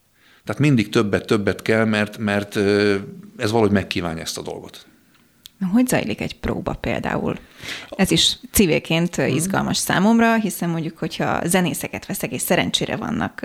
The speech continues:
Speaker 2: zenész ismerőseim, hát, ö, próbálok finoman fogalmazni, eléggé laza hangulatú, mondjuk, ö, egy próba. Egy katonáknál gondolom ez máshogy van, vagy nem?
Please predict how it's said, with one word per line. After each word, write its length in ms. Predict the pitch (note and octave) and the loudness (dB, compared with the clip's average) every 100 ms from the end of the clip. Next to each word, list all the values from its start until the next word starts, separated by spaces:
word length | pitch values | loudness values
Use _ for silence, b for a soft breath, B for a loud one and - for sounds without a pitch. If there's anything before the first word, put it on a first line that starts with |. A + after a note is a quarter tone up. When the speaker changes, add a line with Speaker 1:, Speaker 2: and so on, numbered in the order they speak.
| - | -4
Speaker 2:
zenész 400 | E3+ - - - | -2 -2 -4 -4
ismerőseim, 640 | - G#3 G#3+ G#3+ A3 G#3+ - B B B | 0 2 2 4 4 2 0 B B B
hát, 340 | - F3+ F3+ - | 0 2 4 6
ö, 400 | F#3+ F#3 F3+ F3 - B B B _ A3+ - | 6 6 6 4 2 B B B _ -10 -4
próbálok 360 | - F#3+ F3 D#3+ | 2 4 4 2
finoman 340 | - F3 D#3 | 2 2 2
fogalmazni, 800 | E3+ F3+ F3 E3+ E3+ D#3 F3 D#3+ | 2 2 4 4 4 2 0 2
eléggé 680 | D#3+ D#3+ D#3+ D#3+ D#3 D3 D3+ - | 2 2 2 0 0 2 2 4
laza 340 | G3 G#3 G3 | 6 6 4
hangulatú, 800 | G3 E3 E3 D3+ F3+ - F3 F#3+ | 2 0 0 0 0 0 0 0
mondjuk, 580 | - D#3 D#3 D#3 - - | 0 -2 -2 -2 -4 -4
ö, 80 | F3+ | -2
egy 320 | E3 D#3 - | 0 -2 -4
próba. 260 | D3+ D3+ | -4 -2
Egy 120 | - - | -2 -2
katonáknál 480 | B3+ C4 B3 B3+ | 0 2 2 2
gondolom 340 | A3+ A3+ - - | 0 0 0 0
ez 120 | A3+ | 0
máshogy 460 | A3 - - - - | -2 -2 -2 -2 -4
van, 180 | - | -4
vagy 200 | - - A2 | -4 -4 2
nem? 240 | F#3 B3 | 4 4